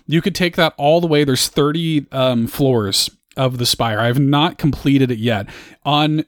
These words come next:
I, I played the game for about three hours, and the highest I was able to get was floor, like, twenty-four or something like that. Um,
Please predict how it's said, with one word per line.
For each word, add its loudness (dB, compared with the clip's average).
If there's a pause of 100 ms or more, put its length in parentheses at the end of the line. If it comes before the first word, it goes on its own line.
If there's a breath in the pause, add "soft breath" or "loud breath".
I, 0
I -2
played 0
the -2
game -2
for -2
about 0
three 0
hours, -2 (380 loud breath)
and 0
the -2
highest -2
I 2
was 2
able 2
to 0
get 0
was -2
floor, 0
like, -4
twenty-four 0 (200)
or -4
something -4
like -6
that. -2 (500 loud breath)
Um, -2